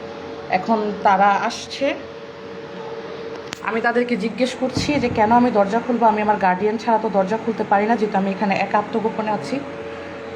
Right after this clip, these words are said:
তারা আমার দরজার সামনে এখন, আহ, আহ, দাঁড়ায় আছে এবং আমার এক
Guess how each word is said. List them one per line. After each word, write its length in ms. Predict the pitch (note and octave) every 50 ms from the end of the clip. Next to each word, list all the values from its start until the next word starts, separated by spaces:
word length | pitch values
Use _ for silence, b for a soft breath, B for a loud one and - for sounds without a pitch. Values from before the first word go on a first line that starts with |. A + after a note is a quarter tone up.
| - - -
তারা 380 | A#3 A3+ A3+ A3+ A3 A3 A3
আমার 400 | G#3 G3 G#3 G#3+ A3+ A3+ A3 F#3+
দরজার 320 | A3 G#3+ G#3+ G3 A3 A#3+ B3
সামনে 420 | A#3+ - B3+ A3+ G#3+ G#3 G3+ F#3+
এখন, 360 | F#3 F#3 A3+ G#3+ G3+ G3 F#3 F#3 - -
আহ, 20 |
আহ, 520 | F#3+ F#3+ F#3 F3+ F3 - - F3+ F#3 F3 D#3+ F3+
দাঁড়ায় 260 | F#3+ F#3+ G3 G#3 A3
আছে 420 | A3+ A3 A3 - - D#4 F4 F#4 F#4 - - -
এবং 400 | G3 F#3 F#3 F#3+ F#3 F#3 F#3 F#3
আমার 480 | F#3 G3 G3 F#3+ F#3+ F#3 F3+ F3 E3+ F3 - - - - - - -
এক 100 | F3+ F#3